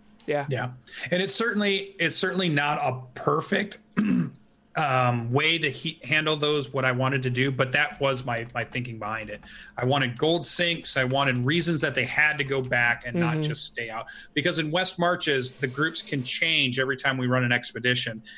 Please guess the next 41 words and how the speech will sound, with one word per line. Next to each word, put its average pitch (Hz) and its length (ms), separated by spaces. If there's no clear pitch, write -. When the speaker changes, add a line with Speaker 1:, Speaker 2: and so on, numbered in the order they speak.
Speaker 2:
and 135 100
I 135 60
need 160 200
a 156 100
reason 131 760
without 143 320
just 143 220
saying, 139 220
"Well, 131 160
one, 143 320
the, 151 100
the 131 60
cleric's 160 440
gone 139 360
today, 127 420
you 120 120
guys 120 220
are 123 60
out 123 80
in 127 60
the 113 80
woods, 127 480
and, 175 320
oh, 208 120
hey, 185 140
a 131 140
bard 151 340
shows 113 300
up 120 160
and 117 100
joins 117 300
your - 80
group." 156 240
I 156 60
wanted 196 240
something 175 300
that 156 100
was 131 140
more 143 200
rooted 143 460
in 127 340